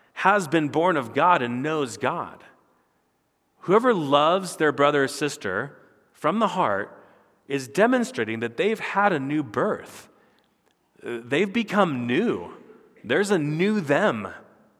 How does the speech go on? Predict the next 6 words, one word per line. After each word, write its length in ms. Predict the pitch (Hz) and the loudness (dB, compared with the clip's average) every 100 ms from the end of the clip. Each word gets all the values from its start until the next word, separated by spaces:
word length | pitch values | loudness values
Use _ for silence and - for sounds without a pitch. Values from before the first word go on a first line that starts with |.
| _ _ _ _ _ _ _ | _ _ _ _ _ _ _
At 180 | 104 131 | -4 -4
the 80 | 160 | -4
point 240 | - 160 | -4 -4
of 60 | 185 | -2
their 120 | 190 | -2
conversion, 760 | 202 220 165 113 101 107 117 | -2 -2 0 -2 -2 -8 -10